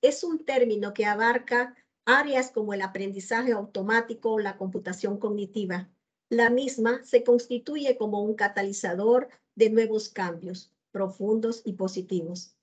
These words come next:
en las relaciones jurídicas, pero además en todos los contextos de la vida. En el campo del derecho, estos sistemas pueden ayudar a la toma de las decisiones judiciales.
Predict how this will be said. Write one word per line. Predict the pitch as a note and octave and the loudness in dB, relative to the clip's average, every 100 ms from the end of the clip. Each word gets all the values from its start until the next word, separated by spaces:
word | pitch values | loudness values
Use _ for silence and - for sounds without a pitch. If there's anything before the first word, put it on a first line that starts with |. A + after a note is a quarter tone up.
| _ _ - | _ _ 2
en | A3+ | 4
las | G#3+ | 4
relaciones | G#3+ F#3+ F#3+ - G3+ G3+ - | 0 -2 -4 -2 -2 -2 -4
jurídicas, | G3+ F3+ D3+ C#3+ D3 C#3+ - _ | -4 -4 -6 -10 -12 -12 -16 _
pero | A3 F#3 | -4 0
además | F#3 F3+ F#3+ C4+ D#4 - _ _ _ - | 0 2 4 4 2 -12 _ _ _ 6
en | A3+ A3+ | 6 6
todos | - C#4+ E4+ D#4+ | 0 0 0 0
los | A#3 | -2
contextos | - F#3+ F#3 A3 A3 - G3 | -2 -6 -2 -4 -4 -4 -2
de | F#3+ | -2
la | F#3 | -2
vida. | F3+ E3 D#3+ - _ | -4 -4 -8 -12 _
En | G#3+ G3 | -2 0
el | F3+ - | -2 -4
campo | - G#3+ A3 A3 | 2 2 2 -2
del | G3+ F#3 | -4 -4
derecho, | F#3 G3+ A#3+ B3 C#4+ C#4+ _ _ - | 0 6 4 4 -10 -12 _ _ 2
estos | B3 B3 B3 | 2 4 2
sistemas | A3 - B3+ A#3 A3+ - - | 2 4 4 6 0 -6 -2
pueden | B3+ C4 C4 A3+ | 2 2 2 0
ayudar | G3+ G3+ G#3 | 0 -2 0
a | G3 | 0
la | F3+ - | -2 4
toma | A#3+ B3+ | 4 6
de | A#3+ | 4
las | G#3+ G3+ | 2 -4
decisiones | F#3+ F#3 - F#3 F#3+ | -6 -6 -6 -4 -4
judiciales. | F#3+ F3+ F3+ F#3 E3+ E3+ - | -8 -12 -8 -6 -6 -8 -12